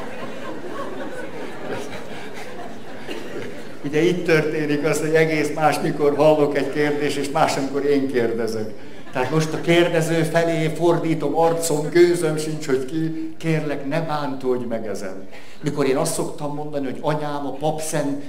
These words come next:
mikor elmondtam neki, hogy elmegyek papnövendéknek, akkor azt mondta, Feri, akkor én fölkötöm magam, meg a kutyát is. Az én jó anyám ezt mondta nekem.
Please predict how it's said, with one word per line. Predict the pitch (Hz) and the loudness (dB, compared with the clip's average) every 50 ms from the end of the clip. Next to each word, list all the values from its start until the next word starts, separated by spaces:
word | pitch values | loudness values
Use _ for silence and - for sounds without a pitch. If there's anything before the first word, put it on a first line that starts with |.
| - - | -8 -6
mikor | - 143 139 143 131 135 | -6 -6 -6 -6 -6 -4
elmondtam | 147 151 160 160 160 151 143 143 143 147 147 139 135 139 135 135 135 127 135 | 0 0 2 2 2 0 -2 -2 -4 -6 -4 -2 -2 -2 -2 -2 -2 -4 -4
neki, | 139 131 135 135 117 | -4 -4 -6 -6 -6
hogy | 139 | -6
elmegyek | 147 151 151 147 143 135 120 117 | -4 -4 -4 -4 -4 -4 -6 -6
papnövendéknek, | - - 156 160 160 165 160 147 135 127 120 117 113 110 107 101 98 101 101 95 98 - - - - - - - - | -4 -2 -2 -2 -2 -2 -4 -6 -6 -6 -6 -8 -8 -6 -6 -6 -6 -6 -8 -8 -8 -8 -8 -8 -8 -8 -8 -8 -6
akkor | - 135 135 135 135 117 110 110 | -6 -4 -4 -6 -6 -8 -8 -4
azt | 127 143 139 139 135 147 | -2 0 0 0 -2 -4
mondta, | 160 156 156 156 160 170 170 165 - - - - - - - - - - - | -4 -4 -6 -6 -6 -8 -8 -8 -8 -8 -8 -8 -8 -8 -8 -8 -8 -8 -8
Feri, | - - 131 127 135 147 180 - - | -8 -8 -6 -4 -4 -2 -4 -4 -2
akkor | - 143 135 - - 135 127 117 | -2 -2 -2 -2 -4 -6 -8 -8
én | 113 107 101 | -8 -8 -8
fölkötöm | 98 - - 113 123 135 131 135 143 139 - 147 139 143 147 | -8 -6 -4 -2 -2 -2 -2 -4 -4 -6 -6 -6 -6 -6 -6
magam, | 147 139 143 147 143 | -6 -6 -6 -6 -6
meg | 143 139 143 | -8 -8 -8
a | - - - 170 | -8 -6 -6 -6
kutyát | 165 160 151 123 107 101 98 98 95 90 | -6 -6 -6 -6 -6 -6 -8 -8 -8 -10
is. | - - - - - - - - - - - - - - - - - - - - - - - - - - - - - - - - - - - - - - - - - - - - - - 262 - - - - - - - 466 - - - - 508 - - - - - - - 480 - 359 349 - 392 381 339 - - - - - - - - - - - - - - - - - - - - - - - - - - - - - - | -10 -10 -10 -8 -8 -8 -6 -4 -2 0 2 2 4 4 4 4 6 6 6 6 6 6 6 6 6 4 4 4 4 4 2 2 2 2 0 0 0 0 0 -2 -2 0 0 0 2 2 2 0 0 -2 -4 -4 -2 -4 -4 -4 -4 -4 -4 -4 -4 -4 -4 -4 -4 -4 -2 -2 -2 -2 -2 -2 -2 -2 -2 -2 -2 -2 -4 -4 -4 -4 -4 -4 -4 -4 -4 -4 -4 -6 -6 -6 -6 -6 -4 -6 -4 -6 -6 -6 -6 -6 -8 -4 -2
Az | 180 160 156 | 0 0 2
én | 156 156 151 151 151 143 131 | 4 4 4 4 4 2 4
jó | 147 156 160 165 175 170 165 | 4 6 6 6 6 6 6
anyám | 160 165 165 165 165 165 160 160 170 | 4 4 4 4 2 2 2 2 0
ezt | 180 180 - - - | 0 0 0 0 0
mondta | 170 165 156 143 - 151 | 0 0 0 2 2 2
nekem. | 131 131 117 117 - - 110 101 101 | 2 2 0 -2 -2 -4 -4 -4 -4